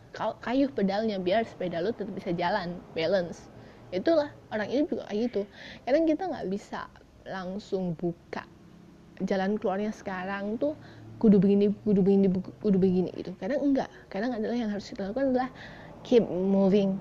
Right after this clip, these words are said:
forward. Kita harus tetap jalan. And by the time kita akan tahu kunci-kunci buat ngebuka pintu-pintu yang seakan-akan tertutup sekarang. Just do it anyway.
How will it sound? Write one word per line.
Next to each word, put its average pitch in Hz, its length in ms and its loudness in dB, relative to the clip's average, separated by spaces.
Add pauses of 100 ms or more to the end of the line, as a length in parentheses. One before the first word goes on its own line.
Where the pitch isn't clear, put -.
(140)
forward. 165 400 0 (320)
Kita 208 240 -8
harus 196 160 -6
tetap 247 240 -8
jalan. 214 560 -4 (1900)
And 214 260 2
by 277 100 8
the 359 240 4
time 277 400 2
kita 269 240 -6 (120)
akan 214 200 -4
tahu 196 380 -4
kunci-kunci 202 640 -2
buat 175 240 -6
ngebuka 175 380 -4 (120)
pintu-pintu 180 480 -2
yang 185 160 -2
seakan-akan - 720 -12
tertutup - 480 -6
sekarang. - 480 -12 (720)
Just 220 240 -4
do - 80 -2
it 277 220 4 (100)
anyway. 185 640 0